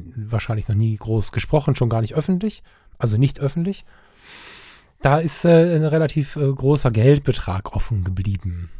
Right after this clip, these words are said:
nach dem Ende der Beziehung und ich hatte keine, äh, keine, keine Energie und keine Lust für einen großen Streit. Und hätte jetzt auch völlig frustriert der ganzen Welt erzählen können,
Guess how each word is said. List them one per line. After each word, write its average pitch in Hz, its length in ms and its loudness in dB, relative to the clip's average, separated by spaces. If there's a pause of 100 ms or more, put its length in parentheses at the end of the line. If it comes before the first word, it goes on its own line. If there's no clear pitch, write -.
(420)
nach 101 180 -8
dem 110 180 -6
Ende 107 200 -2
der 107 120 0
Beziehung 139 600 -2
und 117 400 -4 (1040)
ich - 200 -2
hatte - 200 0
keine, 131 520 2 (100)
äh, - 100 -12 (300)
keine, 143 300 2
keine 139 280 2
Energie 143 440 4
und 151 120 4
keine 143 240 2
Lust 156 300 0
für - 140 -4
einen 131 140 0
großen 123 300 -2
Streit. - 400 -4 (1400)
Und 143 180 6
hätte 143 200 4
jetzt 131 220 2
auch 135 120 2
völlig 143 260 0
frustriert 135 440 -2
der 123 80 0
ganzen 123 260 0
Welt 139 140 0
erzählen 135 360 0
können, 131 300 -2